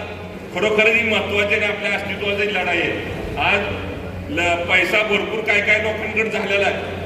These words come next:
आणि मग त्या पैशासाठी काय ठराविक लोकांना, कार्यकर्त्याला विकत घेतलं जात आहे आणि म्हणून त्यासाठी ही स्वाभिमानाची निवडणूक आहे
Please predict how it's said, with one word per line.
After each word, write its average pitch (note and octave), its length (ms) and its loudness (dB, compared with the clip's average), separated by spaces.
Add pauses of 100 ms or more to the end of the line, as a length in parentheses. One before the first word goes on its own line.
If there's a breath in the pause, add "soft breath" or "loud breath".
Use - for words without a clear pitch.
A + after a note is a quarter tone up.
(200)
आणि G3 140 0
मग G#3+ 220 2
त्या A3 100 6
पैशासाठी G#3+ 640 2
काय A3 200 4
ठराविक G#3 440 -2
लोकांना, G#3+ 320 -2
कार्यकर्त्याला G#3 720 2
विकत G#3 420 2
घेतलं A3 320 0
जात F#3 240 -2
आहे D3 100 0 (460)
आणि F#3+ 140 2
म्हणून G#3 340 2
त्यासाठी G#3+ 500 2 (540)
ही G#3+ 100 0
स्वाभिमानाची G#3+ 760 2
निवडणूक G#3+ 480 2
आहे - 440 -2